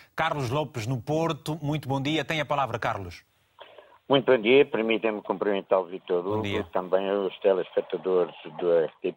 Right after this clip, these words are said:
Speaker 2: P África do Tem a Palavra.
Speaker 1: Obrigado, Carlos.
Speaker 2: Eh, de acordo com aquilo que eu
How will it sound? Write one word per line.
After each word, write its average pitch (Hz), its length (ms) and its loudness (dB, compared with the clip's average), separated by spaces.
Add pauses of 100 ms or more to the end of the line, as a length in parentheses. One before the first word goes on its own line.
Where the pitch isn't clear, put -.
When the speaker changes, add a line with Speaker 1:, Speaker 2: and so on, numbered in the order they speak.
Speaker 2:
P 85 260 -4
África 85 540 -2
do 85 140 -14
Tem 85 260 -8
a 82 60 -6
Palavra. 67 580 -6 (220)
Speaker 1:
Obrigado, 110 340 -6
Carlos. 85 300 -10
Speaker 2:
Eh, 123 340 6
de 123 180 0
acordo 156 400 2
com 139 220 2
aquilo 98 580 -4
que 98 800 0
eu 95 360 -4